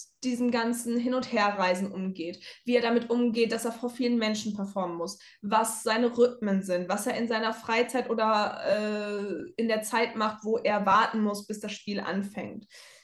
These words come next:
was er macht, wenn er keine gute Leistung abliefert oder einen Fehler macht, wie, wie motiviert er ist, da wieder rauszukommen. Also das war wirklich ein Hauptteil, deswegen habe ich mir jetzt nur so diese kleinen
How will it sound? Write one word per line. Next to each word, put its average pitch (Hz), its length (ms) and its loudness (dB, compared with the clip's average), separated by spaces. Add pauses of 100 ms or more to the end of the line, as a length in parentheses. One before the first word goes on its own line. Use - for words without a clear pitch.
was 254 380 2
er 240 160 2
macht, 233 320 -2
wenn 220 200 4
er 214 340 2
keine 220 340 0
gute 226 220 0
Leistung 220 520 2
abliefert 196 440 -4
oder - 160 -4
einen 160 160 -4
Fehler 220 440 -2
macht, 185 320 -4
wie, 220 320 -2 (400)
wie 233 360 4
motiviert 233 640 2
er - 180 2
ist, 233 420 2
da 214 140 0
wieder 214 100 0
rauszukommen. 180 480 -2
Also 220 160 0
das 240 180 2
war 240 140 2
wirklich 262 240 -4
ein 233 180 -2
Hauptteil, 254 720 2
deswegen 240 440 -2
habe 240 120 -2
ich 240 80 -4
mir 233 120 0
jetzt 226 160 -8
nur 254 120 -2
so 247 120 -6
diese 220 260 -10
kleinen 226 540 -4